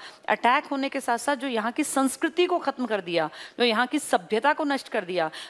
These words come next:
हमारे खान पान, पहनावे, हर चीज़ को बदल के रख दिया, भाषा को बल-, बदल के रख दिया। क्योंकि अब ये डिसीजन लेते थे इंडिया में कौन पढ़ेगा, कैसे पढ़ेगा, क्या पढ़ेगा,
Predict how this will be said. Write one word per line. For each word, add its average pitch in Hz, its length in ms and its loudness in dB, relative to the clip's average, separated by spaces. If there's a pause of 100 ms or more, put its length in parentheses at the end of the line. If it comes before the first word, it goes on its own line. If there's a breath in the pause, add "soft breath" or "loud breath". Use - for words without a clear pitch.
हमारे 214 260 0
खान 240 460 0
पान, 226 300 2
पहनावे, 202 520 0
हर 240 180 0
चीज़ 302 320 -4
को 311 80 -2
बदल 226 220 2
के 226 140 0
रख 190 100 -2
दिया, 214 200 -2
भाषा 226 500 2
को 294 140 -2
बल-, 226 260 -4
बदल 202 220 0
के 180 120 -4
रख 170 100 -2
दिया। 156 300 0 (340 loud breath)
क्योंकि 320 380 4
अब 185 280 -2
ये 208 240 2
डिसीजन 240 400 -4
लेते 208 320 -2
थे 330 180 4 (260 loud breath)
इंडिया 220 300 0
में 208 120 -6
कौन 233 320 0
पढ़ेगा, 202 460 -2
कैसे 208 340 -4
पढ़ेगा, 180 400 -2
क्या 202 240 2
पढ़ेगा, 160 500 -2